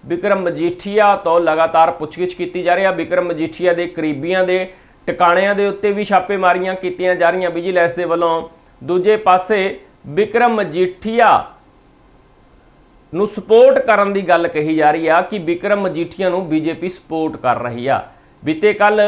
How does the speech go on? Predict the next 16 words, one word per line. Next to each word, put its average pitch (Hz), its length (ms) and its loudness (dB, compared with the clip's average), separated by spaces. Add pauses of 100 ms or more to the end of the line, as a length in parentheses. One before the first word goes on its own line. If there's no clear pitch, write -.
(380)
ਅਮਨ 214 260 0
ਅਰੋੜਾ, 185 260 2
ਆਮ 160 220 4
ਆਦਮੀ 185 220 0
ਪਾਰਟੀ 185 380 0
ਦੇ 180 100 -2
ਪੰਜਾਬ 151 420 0
ਦੇ 160 80 -6
ਪ੍ਰਧਾਨ 160 480 0
ਦੇ 165 80 -4
ਵੱਲੋਂ 165 240 -2
ਵੀ 170 80 -4
ਪ੍ਰੈਸ 165 240 -2 (100)
ਕਾਨਫਰੰਸ 165 400 -4
ਕੀਤੀ 160 320 -8
ਗਈ। 175 180 -4